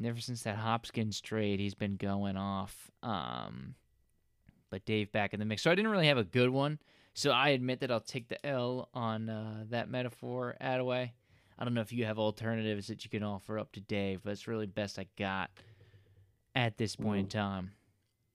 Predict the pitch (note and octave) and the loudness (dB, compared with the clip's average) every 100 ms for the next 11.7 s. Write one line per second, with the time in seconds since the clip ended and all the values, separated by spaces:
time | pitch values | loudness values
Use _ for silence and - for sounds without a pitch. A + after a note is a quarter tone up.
0 | _ _ _ _ _ _ _ - - - | _ _ _ _ _ _ _ -20 -12 -6
1 | - - D3 G3 D3 C#3 B2+ B2 - - | -6 10 12 12 10 8 10 10 2 -8
2 | - - - - _ - C3+ D3+ D3 _ | -10 -14 -18 -20 _ 8 12 12 10 _
3 | - _ C#3+ E3+ F3 F#3+ G3 F3+ - C#3 | -20 _ 12 12 12 12 12 12 10 8
4 | A#2+ B2 B2+ C3 B2+ B2 A#2+ - A#2 - | 10 8 8 6 6 2 2 -2 -4 -6
5 | A2 G2+ - - _ _ _ _ _ - | -10 -10 -16 -20 _ _ _ _ _ 6
6 | G#2 A#2+ B2 A2+ G#2+ A2 A2 A2+ G#2 - | 10 10 8 8 8 8 6 2 -2 4
7 | G#2 C3 - F3 F3+ F3+ F#3 F3+ F3+ - | 8 8 12 12 12 12 12 6 4 6
8 | G#3 G3+ G3+ G3+ G3 - - - _ - | 10 10 10 8 8 4 -20 -20 _ 6
9 | D#3 - F3+ F3+ F#3 - - _ - _ | 8 10 12 12 10 2 -18 _ -20 _
10 | B2 B2+ B2 B2 B2 B2 A#2 A2+ G#2+ A#2+ | 10 12 12 12 10 8 4 -2 4 8
11 | B2 - C#3 C#3 - G#2+ F#2 | 8 6 2 2 6 6 6